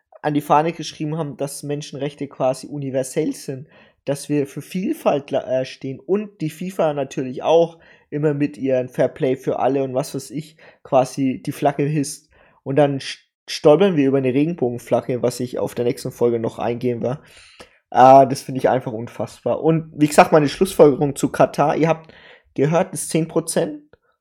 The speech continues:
der Kataris, die leben wirklich wie Gott in Frankreich, würde ich sagen. Aber die anderen neunzig Prozent,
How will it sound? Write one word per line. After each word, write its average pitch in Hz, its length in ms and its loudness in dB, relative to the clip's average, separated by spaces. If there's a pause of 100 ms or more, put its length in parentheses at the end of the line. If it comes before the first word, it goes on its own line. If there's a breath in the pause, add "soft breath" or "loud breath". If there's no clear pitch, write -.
(580)
der 143 100 6
Kataris, 165 760 4
die 147 100 -4
leben 156 380 0
wirklich 156 560 -4
wie 139 140 0
Gott 151 240 2
in 160 120 2
Frankreich, 135 720 -2
würde 123 140 -4
ich - 120 -12
sagen. 127 460 -4 (300)
Aber 131 140 2
die 135 100 2
anderen 185 260 2
neunzig 175 400 -2
Prozent, 143 580 -6